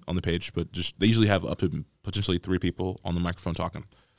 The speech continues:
So, like, they talk about everything. They talk about music. They talk about basketball. They talk about football. They, they talk about everything on the show. They talk about life.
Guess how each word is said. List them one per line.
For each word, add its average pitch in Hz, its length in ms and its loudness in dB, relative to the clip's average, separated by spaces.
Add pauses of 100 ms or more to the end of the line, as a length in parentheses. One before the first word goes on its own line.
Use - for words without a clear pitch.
(160)
So, 98 180 6
like, 95 160 6
they 104 80 6
talk 127 200 4
about 92 140 -2
everything. 90 280 -2
They 92 40 -6
talk 87 200 -2
about 80 340 -4
music. 98 460 4
They 95 100 0
talk 85 200 0
about 80 300 -6
basketball. 92 540 0
They - 100 -4
talk 92 100 -6
about 85 200 -8
football. 85 480 0 (320)
They, 107 120 -2
they 123 120 6
talk 185 200 4
about 101 200 8
everything 101 300 4
on 82 100 -2
the 82 80 -4
show. - 120 -2
They 73 80 -8
talk 98 160 -2
about 85 280 -4
life. - 320 -8